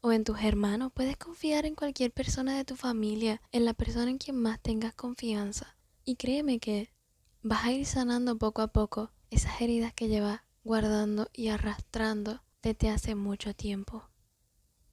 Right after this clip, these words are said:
Y nada, esto ha sido todo por hoy. Espero que te haya encantado este segmento.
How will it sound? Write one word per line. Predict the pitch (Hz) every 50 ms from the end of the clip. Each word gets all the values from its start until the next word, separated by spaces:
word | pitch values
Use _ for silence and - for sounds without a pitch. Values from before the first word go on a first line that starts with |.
| _
Y | - 247 233
nada, | 233 233 240 277 320 311 - - - - - _ _ - - - - - _
esto | - 220 208 - - - 220
ha | 208 196
sido | - - 226 220 220 220 214
todo | - - 208 208 202 196
por | - - 208 202 202
hoy. | 202 214 262 349 - _ _ _ _ _ _ _
Espero | - 226 220 - - 220 214 220
que | 214 220 214
te | - 214
haya | 208 208 208
encantado | 208 214 - 220 208 208 202 - 202 202 202
este | 202 - - 208 226
segmento. | - - - - 202 202 220 247 277 311 349 - - 359 381